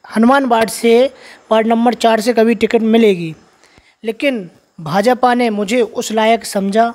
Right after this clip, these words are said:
और मुझे वो दायित्व दिया। मुझे हनुमान वार्ड, हनुमान वार्ड वासियों ने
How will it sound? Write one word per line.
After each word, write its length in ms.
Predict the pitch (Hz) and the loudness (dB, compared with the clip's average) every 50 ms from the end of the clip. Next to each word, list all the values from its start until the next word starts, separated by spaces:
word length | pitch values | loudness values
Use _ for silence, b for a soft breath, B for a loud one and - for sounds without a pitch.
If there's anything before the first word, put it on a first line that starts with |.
| - _ _ b b b b b b b | -10 _ _ b b b b b b b
और 100 | 202 208 208 | -8 -6 -6
मुझे 440 | 208 208 190 202 233 220 190 170 - _ b b b b b b b b | -6 -4 -2 0 0 0 0 -2 -8 _ b b b b b b b b
वो 80 | 208 202 | -12 -8
दायित्व 380 | 170 190 185 190 208 196 247 233 | -6 -2 -2 0 0 0 -2 -2
दिया। 340 | 202 240 240 240 247 247 247 233 240 - _ - B B B B B B B B B B B B B B - | -2 -2 0 2 2 2 0 -2 -8 -16 _ -20 B B B B B B B B B B B B B B -6
मुझे 280 | 190 190 220 233 226 214 | -4 0 2 2 2 2
हनुमान 400 | 190 180 208 214 220 233 240 226 | 0 0 -2 0 0 0 0 0
वार्ड, 260 | 220 226 233 233 208 165 | 0 0 0 0 -2 -4
हनुमान 360 | - - 220 220 233 233 233 | -6 -6 -4 -2 -2 -2 0
वार्ड 180 | 226 226 220 214 | 0 0 0 0
वासियों 400 | 208 220 220 208 - 247 254 254 | 0 0 0 0 2 2 2 2
ने 220 | 254 254 247 226 | 2 2 2 0